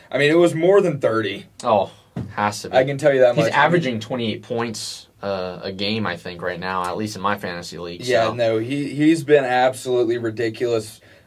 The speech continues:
Speaker 1: um, for the Rams now. I mean, we talked about it before with Matt Stafford now there.
Speaker 2: Yeah.
Speaker 1: Um, you know, replacing Jared Goff, who, uh,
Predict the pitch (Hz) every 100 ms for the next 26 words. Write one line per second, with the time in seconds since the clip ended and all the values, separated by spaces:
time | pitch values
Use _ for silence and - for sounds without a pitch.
0 | - 120 113 110 131 123 117 117 123 123
1 | 120 117 117 117 113 117 120 120 123 117
2 | 113 117 113 107 113 117 110 107 110 113
3 | - 117 107 113 113 107 107 104 107 107
4 | 107 107 104 - - - 117 120 101 110
5 | - _ _ _ _ - 123 110 104 101
6 | - _ _ _ _ _ - _ _ _
7 | 127 123 - 135 127 117 113 107 - -
8 | - 127 131 127 120 120 120 120 113 -
9 | 131 147 131 131 127 117